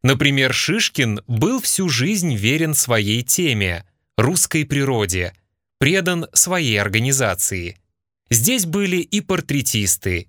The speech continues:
и представители бытового и классического жанра, и мастера тихих пейзажей, и историки живописи.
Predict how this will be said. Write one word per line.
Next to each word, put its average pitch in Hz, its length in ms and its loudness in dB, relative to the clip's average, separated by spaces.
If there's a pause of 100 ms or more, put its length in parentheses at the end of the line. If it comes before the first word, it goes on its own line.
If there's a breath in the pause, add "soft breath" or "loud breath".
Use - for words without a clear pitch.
(140)
и 143 80 4
представители 147 800 0
бытового 135 680 0
и 139 180 -4
классического 127 840 0
жанра, 95 580 0 (180)
и 165 100 2
мастера 147 540 0
тихих 151 500 -4
пейзажей, 98 840 0 (160)
и 185 180 0
историки 120 540 -2
живописи. 95 880 -2